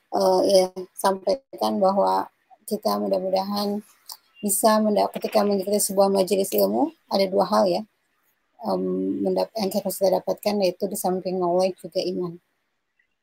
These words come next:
Mudah-mudahan kajian pada malam hari ini juga sister semua bisa mendapatkan kedua hal tersebut,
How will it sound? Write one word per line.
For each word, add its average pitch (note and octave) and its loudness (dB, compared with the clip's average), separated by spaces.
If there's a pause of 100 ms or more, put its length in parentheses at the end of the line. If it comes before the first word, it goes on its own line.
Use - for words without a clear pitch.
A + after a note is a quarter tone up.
(100)
Mudah-mudahan G#3 2
kajian G3 4
pada F#3 2
malam F3+ 2
hari F#3 0
ini F#3 -2
juga F3 -4 (580)
sister F#3+ -4
semua F#3 0
bisa F3+ -4
mendapatkan F3+ -2
kedua F3+ 2
hal F3 0
tersebut, F3+ -4